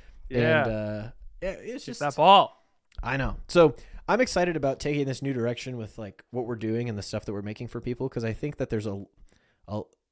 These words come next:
Speaker 2: especially now after covid, when it's young people that are, like, coming into college or coming out of college after all of that have been robbed of a lot of, like, normal communication experiences, who are maybe
Speaker 1: Yeah.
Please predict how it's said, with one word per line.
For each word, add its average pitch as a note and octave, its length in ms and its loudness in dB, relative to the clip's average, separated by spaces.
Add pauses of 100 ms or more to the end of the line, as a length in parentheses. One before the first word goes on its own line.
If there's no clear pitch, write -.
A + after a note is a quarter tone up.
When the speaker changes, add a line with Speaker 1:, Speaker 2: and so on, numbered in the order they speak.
(120)
Speaker 2:
especially D3+ 540 0
now A#2 280 0
after A2 300 -6
covid, F#2+ 520 -6 (240)
when G2+ 260 -6 (400)
it's - 240 -6
young B2+ 240 0
people - 320 -6
that A2 140 -4
are, G#2 120 -6
like, G2+ 160 -10
coming B2 280 -6
into A#2 140 -4
college G#2+ 420 -2
or G2+ 40 -4
coming G#2+ 260 -4
out G#2 140 -2
of - 80 -10
college F#2+ 340 -8
after G2 280 -8
all F#2+ 160 -8
of F#2 80 -14
that F2 300 -14 (440)
have G#2+ 140 -6
been G#2 200 -6
robbed G2+ 460 -2
of G#2 100 -6
a G2+ 40 -6
lot G2 240 -6
of, F#2+ 120 -10
like, G2 160 -12
normal G2 600 -8 (500)
communication G#2+ 720 -6
experiences, A2+ 1040 -6 (300)
who C3 100 0
are B2 100 4
maybe A#2 440 0
Speaker 1:
Yeah. B2 240 -4